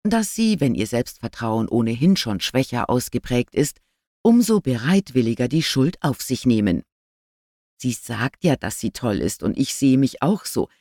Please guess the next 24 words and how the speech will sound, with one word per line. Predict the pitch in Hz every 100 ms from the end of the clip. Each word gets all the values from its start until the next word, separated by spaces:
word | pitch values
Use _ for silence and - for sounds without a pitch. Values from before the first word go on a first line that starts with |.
| _ _
Vielleicht | 220 240 285 - -
liegt | 220 -
es | 175 -
ja | 123 117
wirklich | 226 - 113 -
an | 117 110
mir.“ | 113 71 - _ _ _ _ _ _ _ _ _ _ _ _ _
Und | 240 240
gerade | 247 233 285 285 -
dann, | 180 135 131 -
wenn | 135
die | 151
Beziehung | 170 170 - 247 240
unerträglich | - 262 302 226 233 - 214 185 101 101 120
wird, | 120 - _ _ _ -
zaubern | 220 208 208 220 196
narzisstische | 117 - - 196 170 - -
Typen | - 190 - 170 160
gerne | - 120 143 -
ein | 123
Häschen | 104 127 135 - 113 101
aus | 113 -
dem | 104 98
Zylinder. | - 123 117 107 90